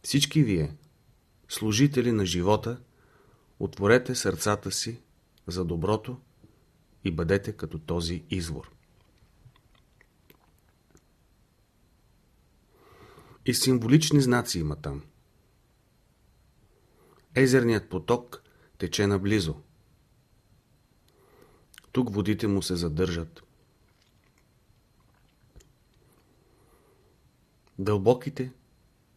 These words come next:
бистри талази бавно се провират между скалите,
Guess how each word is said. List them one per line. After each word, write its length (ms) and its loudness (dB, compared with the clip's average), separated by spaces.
бистри 500 -4
талази 540 0
бавно 540 -2
се 280 -6
провират 500 -2
между 260 -4
скалите, 560 -6